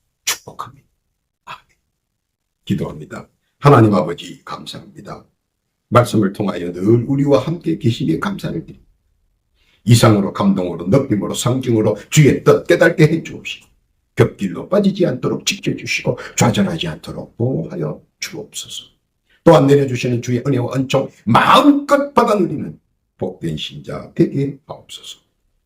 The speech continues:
풍성함과 충만함 허락하여 주옵소서. 더하여 기도하옵기는 각자 올리는 소망의 기도가 있습니다. 주여, 귀 기울여 들어주옵시고,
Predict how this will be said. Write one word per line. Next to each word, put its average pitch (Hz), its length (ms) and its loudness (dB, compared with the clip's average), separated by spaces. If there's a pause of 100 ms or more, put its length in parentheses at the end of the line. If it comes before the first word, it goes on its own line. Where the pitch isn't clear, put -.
풍성함과 143 1000 0 (120)
충만함 262 520 4 (560)
허락하여 - 640 -12
주옵소서. - 640 -14 (220)
더하여 127 300 4
기도하옵기는 110 840 -2
각자 - 340 -2
올리는 113 580 0
소망의 110 480 2
기도가 113 320 -2
있습니다. 120 720 2
주여, 120 380 0
귀 117 160 -6
기울여 104 400 0
들어주옵시고, - 800 -2